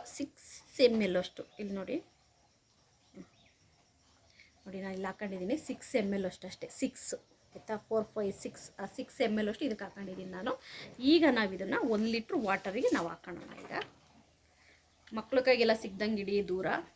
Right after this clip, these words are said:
ಮತ್ತೆ ಇನ್ನೊಂದು ಏನು ಗೊತ್ತಾ ಸ್ನೇಹಿತರೆ, ಯಾವಾಗಲೂ ಅಷ್ಟೇ ಹಸುವಿನ ದೇಹಕ್ಕೆ ನೀವು ಇದನ್ನ ಸ್ಪ್ರೇ ಮಾಡ್ತೀರಾ ಅಂತಂದ್ರೆ ದೋಣಿ, ಅಂದ್ರೆ ಹುಲ್ಲು ಹತ್ರ ಹೋಗಿ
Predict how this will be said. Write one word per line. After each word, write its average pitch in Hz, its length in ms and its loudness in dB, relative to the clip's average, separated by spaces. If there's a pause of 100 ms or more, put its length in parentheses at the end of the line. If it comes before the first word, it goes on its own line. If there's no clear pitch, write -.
(300)
ಮತ್ತೆ 233 260 4 (240)
ಇನ್ನೊಂದು 254 420 8
ಏನು 240 80 6
ಗೊತ್ತಾ 226 180 4
ಸ್ನೇಹಿತರೆ, 220 600 -2
ಯಾವಾಗಲೂ 240 420 8
ಅಷ್ಟೇ 233 460 -2 (360)
ಹಸುವಿನ 269 480 2 (220)
ದೇಹಕ್ಕೆ 262 480 6
ನೀವು 247 320 4
ಇದನ್ನ 233 240 4
ಸ್ಪ್ರೇ 233 380 8
ಮಾಡ್ತೀರಾ 220 500 6
ಅಂತಂದ್ರೆ 202 720 0 (440)
ದೋಣಿ, 277 360 12
ಅಂದ್ರೆ 254 220 4
ಹುಲ್ಲು 277 340 12
ಹತ್ರ 320 200 10
ಹೋಗಿ 254 280 10